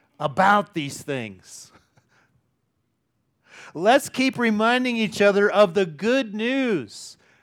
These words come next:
in a world that's so full of bad news. Let's keep this hope alive in each other's souls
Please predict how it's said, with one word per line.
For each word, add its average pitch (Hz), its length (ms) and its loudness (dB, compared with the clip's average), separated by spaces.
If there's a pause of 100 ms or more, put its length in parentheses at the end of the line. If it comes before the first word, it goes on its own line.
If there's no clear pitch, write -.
(300)
in 175 140 -4
a 170 100 2
world 185 360 4
that's 156 160 2
so 175 180 2
full 175 300 0
of 135 140 -8
bad 156 400 -4
news. 117 640 -12 (1300)
Let's 214 360 2
keep 254 340 -2
this 208 220 4
hope 254 420 4
alive 160 460 4
in 170 120 -2
each 185 240 -6
other's 185 340 0
souls 214 1000 0